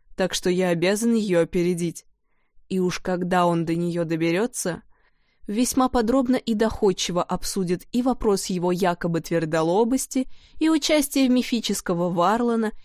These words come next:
и, главное, несносную наглость этой воровки. Да с ним не каждый мужчина посмеет так разговаривать.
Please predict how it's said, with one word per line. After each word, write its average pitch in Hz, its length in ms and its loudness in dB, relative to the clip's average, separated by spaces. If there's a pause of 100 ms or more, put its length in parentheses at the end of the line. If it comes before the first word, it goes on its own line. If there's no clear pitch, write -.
(180)
и, 240 100 4
главное, 180 720 0 (280)
несносную 269 760 2
наглость 226 580 2
этой 180 280 0
воровки. 180 580 0 (420)
Да 190 140 2
с - 120 -4
ним 208 160 4
не 208 80 2
каждый 190 380 0
мужчина 202 500 2
посмеет 175 520 -2
так 170 200 0
разговаривать. 175 800 0